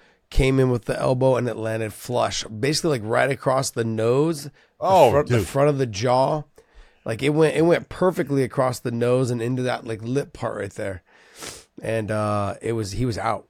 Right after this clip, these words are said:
Speaker 1: The, the two follow shot, follow-up shots weren't even necessary. I mean,
Speaker 2: No.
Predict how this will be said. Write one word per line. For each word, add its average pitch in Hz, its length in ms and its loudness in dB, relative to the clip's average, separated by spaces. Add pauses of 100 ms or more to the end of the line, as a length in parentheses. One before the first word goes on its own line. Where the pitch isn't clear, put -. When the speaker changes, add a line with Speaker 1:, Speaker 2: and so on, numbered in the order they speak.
Speaker 1:
The, 120 180 -2
the 123 140 -2
two - 180 -2
follow 143 300 2
shot, 139 320 -2 (100)
follow-up 127 400 0
shots 131 260 -2
weren't 113 200 -4
even 104 160 -4
necessary. 95 600 -10 (280)
I - 40 -20 (300)
mean, 104 60 -4
Speaker 2:
No. 104 80 -2